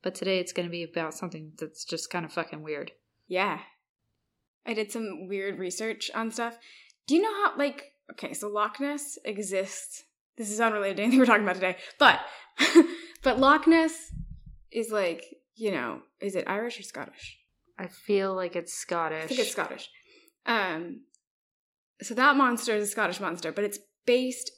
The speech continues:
Speaker 2: it loo-, looks at least like the plesiosaurus.
Speaker 1: Yeah.
Speaker 2: But I found, like, six other lakes and bodies of water that have, like, the exact same description of the same monster, basically, just, like, locally,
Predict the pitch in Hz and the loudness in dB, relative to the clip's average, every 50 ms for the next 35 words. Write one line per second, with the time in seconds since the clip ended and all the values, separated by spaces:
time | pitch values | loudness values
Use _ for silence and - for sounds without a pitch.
0 | _ - - - - 202 220 208 202 202 - 226 233 240 226 233 - 196 170 180 | _ -6 -6 -6 -2 0 0 0 -2 -2 -2 2 2 2 2 2 0 -2 -2 -2
1 | - - 208 202 196 175 - - 202 208 214 226 226 226 - 262 254 262 277 285 | -4 -4 -6 -6 -6 -6 -4 0 0 0 2 0 0 0 0 0 0 0 -2 -4
2 | 277 - - - _ _ _ _ 202 190 196 - - - - - - _ _ _ | -6 -10 -12 -14 _ _ _ _ 0 2 2 2 2 0 -6 -16 -20 _ _ _
3 | _ _ - 247 233 220 - - - - - _ _ _ _ _ _ - 233 254 | _ _ 2 4 4 4 2 0 -4 -12 -20 _ _ _ _ _ _ 0 2 2
4 | 247 254 302 302 311 302 311 311 285 269 269 - - - - 294 277 - - - | 2 4 4 6 6 6 6 4 2 0 -2 -4 -4 0 0 0 0 0 -2 -2
5 | - 233 233 226 233 226 226 226 226 226 240 - _ _ _ _ _ _ _ _ | 0 0 0 0 0 0 0 -2 -4 -6 -10 -14 _ _ _ _ _ _ _ _
6 | _ _ _ _ - 208 208 208 214 226 226 - - - - - - - - - | _ _ _ _ -8 -2 2 2 2 2 0 -2 -6 -4 -4 -6 -8 -10 -12 -12
7 | - - 208 202 202 185 185 196 202 214 208 214 196 180 185 180 175 180 196 214 | -8 -6 -4 -2 0 0 2 4 4 2 2 0 -2 -2 -2 -2 0 0 -2 -2
8 | 226 233 226 233 214 202 - - - - 233 220 208 196 190 202 196 190 190 208 | -4 -4 -4 -2 -2 -2 -4 -6 -6 -4 -2 -2 -2 -2 -4 -4 -4 -2 -2 -2
9 | 208 202 - 269 269 262 262 - - 269 254 226 220 - - 220 208 - - 214 | -2 2 4 4 4 4 4 2 4 4 4 4 2 0 0 -2 -2 -2 -4 -8
10 | 196 190 175 185 - - 208 202 196 196 185 185 185 196 202 - - 262 254 233 | -8 -8 -8 -8 -4 -2 -2 -2 -2 -2 -2 -2 -2 -2 -2 0 0 0 0 2
11 | 247 247 247 247 277 269 285 277 254 220 202 196 - 196 147 - 190 175 131 - | 2 0 0 0 -2 -2 0 0 0 -2 -4 -4 -4 -6 -6 -4 -4 -4 -4 -4
12 | - 208 233 254 262 285 | -6 -6 -4 -4 -4 -6